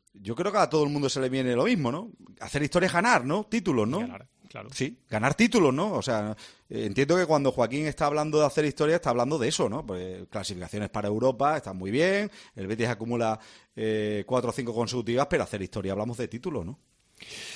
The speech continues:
Speaker 2: Hombre, es una entrevista en los medios oficiales, con nuestro querido Manolo Rodríguez, distendida,
Speaker 1: Ujú.
Speaker 2: y son mensajes que, que están muy bien, ¿no? Pero eso es complicado, ¿eh?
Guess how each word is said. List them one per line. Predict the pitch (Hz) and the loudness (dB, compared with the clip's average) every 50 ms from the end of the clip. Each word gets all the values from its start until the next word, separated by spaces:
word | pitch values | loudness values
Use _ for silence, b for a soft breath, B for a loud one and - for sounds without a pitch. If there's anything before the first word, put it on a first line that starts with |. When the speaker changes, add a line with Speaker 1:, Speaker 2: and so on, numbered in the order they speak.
| B B B B _ | B B B B _
Speaker 2:
Hombre, | - 156 147 147 | -8 -4 -2 0
es | 147 143 | 0 2
una | 160 165 | 2 0
entrevista | 160 147 - 151 151 147 - - 160 143 139 143 143 139 | 0 2 2 0 0 0 -2 -2 0 0 2 2 0 0
en | 135 | -2
los | 131 123 | -2 -4
medios | 127 131 135 135 127 117 | -4 -4 -2 -2 -2 -4
oficiales, | 120 113 - 120 - - 160 165 160 151 143 143 143 143 147 143 135 135 127 | -4 -6 -8 -8 -4 -2 0 0 0 0 0 -2 0 0 0 0 -2 -4 -4
con | 110 107 104 | -6 -8 -8
nuestro | 107 110 - 110 110 104 | -8 -10 -10 -10 -10 -8
querido | 107 107 110 110 110 | -6 -6 -6 -6 -6
Manolo | 107 110 113 110 110 | -4 -4 -4 -6 -4
Rodríguez, | 98 107 104 113 131 156 147 135 135 135 139 127 | -4 -4 -4 -2 -2 -2 -2 -2 -4 -4 -4 -6
distendida, | 117 107 - - 110 101 104 135 139 120 113 117 151 - B B B B B B B B _ - | -6 -8 -8 -8 -6 -4 -4 -4 -2 -4 -6 -6 -8 -14 B B B B B B B B _ -2
Speaker 1:
Ujú. | 131 127 | 0 2
Speaker 2:
y | 113 110 113 110 107 107 104 101 98 101 104 107 - - _ - - 196 202 190 170 156 | 2 2 0 0 -2 -2 -4 -4 -6 -6 -8 -12 -14 -18 _ -10 -10 -10 -8 -10 -8 -8
son | 135 - 175 170 170 | -4 -2 -2 0 0
mensajes | 175 165 156 - 185 170 175 190 180 | 0 0 0 0 0 0 0 -2 -2
que, | - - 180 180 160 156 147 143 139 135 131 123 117 113 110 110 B B B B B B B | -2 -2 -2 0 0 0 -2 -2 -4 -4 -4 -6 -6 -6 -8 -8 B B B B B B B
que | - - | -8 -8
están | 104 - 135 139 | -4 -2 0 0
muy | 147 147 143 | 2 2 4
bien, | 131 123 113 95 92 | 4 2 2 0 -2
¿no? | 110 143 160 - | -6 -10 -12 -8
Pero | - 110 110 110 104 104 104 | -6 -4 -2 -2 -2 -2 -4
eso | 101 - 143 | -4 -6 -6
es | - | -4
complicado, | - 147 127 117 107 175 160 113 98 | -4 -6 -6 -2 0 0 0 0 0
¿eh? | 107 | -6